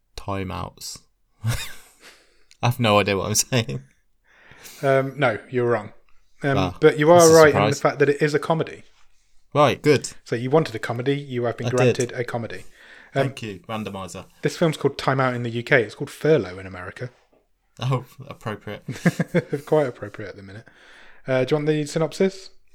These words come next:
Speaker 1: Yes, please.
Speaker 2: Uh, when an inmate is granted one weekend out of prison to see her dying mother,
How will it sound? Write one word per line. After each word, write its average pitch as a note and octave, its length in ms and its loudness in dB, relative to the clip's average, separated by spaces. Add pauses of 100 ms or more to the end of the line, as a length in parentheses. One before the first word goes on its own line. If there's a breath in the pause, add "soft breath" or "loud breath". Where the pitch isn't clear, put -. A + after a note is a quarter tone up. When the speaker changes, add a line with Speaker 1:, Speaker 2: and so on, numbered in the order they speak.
(140)
Speaker 1:
Yes, A#2 140 -2
please. A#2 320 -4 (760 loud breath)
Speaker 2:
Uh, C3 140 -4
when E3 240 6
an E3 180 0
inmate D#3+ 420 0
is A2+ 80 -14
granted C#3 360 -4
one C#3+ 240 -2
weekend D3+ 360 0
out B2 120 2
of - 120 -12
prison C#3 280 -2
to A#2+ 100 -6
see A#2+ 180 -2
her A#2 100 0
dying A#2+ 360 0
mother, A2+ 300 -2